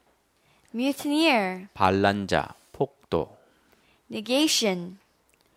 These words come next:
Speaker 1: Negation.
Speaker 2: 정반대, 부정.
Speaker 1: Pursuance. Pursuance.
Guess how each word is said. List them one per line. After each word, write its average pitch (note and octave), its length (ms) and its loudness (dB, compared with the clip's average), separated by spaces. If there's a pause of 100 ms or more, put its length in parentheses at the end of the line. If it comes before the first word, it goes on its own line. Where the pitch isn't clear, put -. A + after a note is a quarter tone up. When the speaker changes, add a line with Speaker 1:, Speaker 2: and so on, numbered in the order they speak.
(400)
Speaker 1:
Negation. G#3 920 0 (160)
Speaker 2:
정반대, F2 1160 0 (240)
부정. F#2 340 -4 (1040)
Speaker 1:
Pursuance. A#3+ 880 0 (1080)
Pursuance. C4 920 2